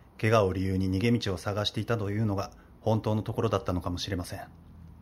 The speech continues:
あれほど問題点を指摘されたにもかかわらず、この時の僕はどれほど甘えていたのか。本当に自分のダメっぷりには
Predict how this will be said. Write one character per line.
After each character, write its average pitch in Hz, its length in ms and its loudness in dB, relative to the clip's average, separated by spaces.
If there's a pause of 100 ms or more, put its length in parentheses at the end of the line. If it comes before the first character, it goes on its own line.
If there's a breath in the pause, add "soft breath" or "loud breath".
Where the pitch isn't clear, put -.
(1120 loud breath)
あ 101 120 2
れ 98 80 2
ほ 98 100 2
ど 98 80 2
問 104 200 4
題 110 140 6
点 95 160 2
を 87 60 0
指 - 220 -4
摘 - 20 -14
さ 117 80 0
れ 104 80 0
た 110 100 0
に 104 80 2
も 90 120 0
か 95 140 -4
か 98 120 0
わ 98 80 0
ら 90 80 -4
ず、 - 180 -12 (420)
こ 117 100 4
の 98 80 4
時 101 200 -2
の 90 80 -2
僕 101 240 -2
は 98 120 -4 (160)
ど 104 100 2
れ 107 80 4
ほ 95 120 0
ど 87 120 -4
甘 98 180 2
え 101 60 -2
て 110 100 -4
い 107 60 -2
た 117 100 0
の 104 80 0
か。 - 260 -12 (1160 loud breath)
本 104 220 4
当 104 180 0
に 104 60 2
自 98 160 0
分 104 160 2
の 104 80 2
ダ 101 120 4
メ 104 100 2
っ - 20 -4
ぷ - 160 -6
り 110 80 2
に 110 80 2
は 107 120 -4